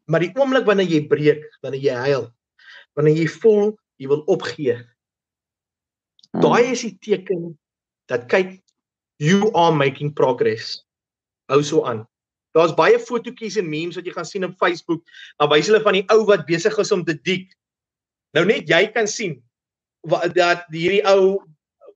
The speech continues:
Speaker 1: amper by die g-, diamant is. Dan sien jy die ou
Speaker 2: Ja.
Speaker 1: langs hom, hier grawe hy, hier het hy sopas die diamant gekry.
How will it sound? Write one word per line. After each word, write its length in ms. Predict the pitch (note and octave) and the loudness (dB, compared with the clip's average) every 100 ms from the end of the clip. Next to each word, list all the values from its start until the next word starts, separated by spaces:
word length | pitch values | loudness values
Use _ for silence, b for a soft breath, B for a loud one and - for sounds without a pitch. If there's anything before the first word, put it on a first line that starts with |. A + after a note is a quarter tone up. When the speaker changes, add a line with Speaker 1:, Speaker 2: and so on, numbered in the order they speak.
| _ - | _ -2
Speaker 1:
amper 320 | G#3+ G3+ G#3+ | 0 2 2
by 120 | F#3 F#3 | 4 2
die 160 | F#3+ F#3+ | 0 -6
g-, 380 | F#3+ - - E3+ | -12 -14 -12 -2
diamant 480 | F3 F3+ E3+ F#3 F#3 | 0 2 0 -2 0
is. 300 | D3+ C#3+ - _ _ _ _ _ - _ | -2 -4 -18 _ _ _ _ _ -20 _
Dan 100 | E3 | -4
sien 180 | D#3+ A#3+ | -2 0
jy 60 | A#3 D#3 | 2 4
die 40 | |
ou 80 | D3+ | 4
Speaker 2:
Ja. 80 | D3 | 4
Speaker 1:
langs 260 | F#3+ G3+ | 2 -2
hom, 240 | G3 D#3 A#2 | -4 -6 -8
hier 140 | B2+ F3+ | -12 -4
grawe 400 | G#3 G3+ F#3+ F3 | 0 0 0 0
hy, 140 | F3 D3 | 0 -2
hier 100 | C3 E3 | -6 -4
het 40 | |
hy 80 | G3 | -2
sopas 360 | G3+ G3+ F#3 | -2 0 -2
die 80 | G3+ | -2
diamant 400 | F3 F3 E3 D#3 | -2 0 0 -4
gekry. 400 | - - D3+ A#2+ | -8 -4 -2 -2